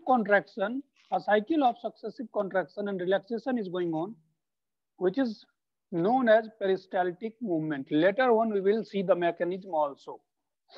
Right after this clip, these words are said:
We will be talking about the next thing, that is stomach.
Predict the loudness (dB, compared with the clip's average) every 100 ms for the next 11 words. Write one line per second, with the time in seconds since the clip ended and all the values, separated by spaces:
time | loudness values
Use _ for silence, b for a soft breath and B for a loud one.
0 | B B _ _ _ _ _ _ -4 2
1 | 4 6 6 4 6 6 4 4 6 6
2 | 4 -2 -4 2 2 2 0 0 2 0
3 | 2 0 -2 -4 -8 -2 -2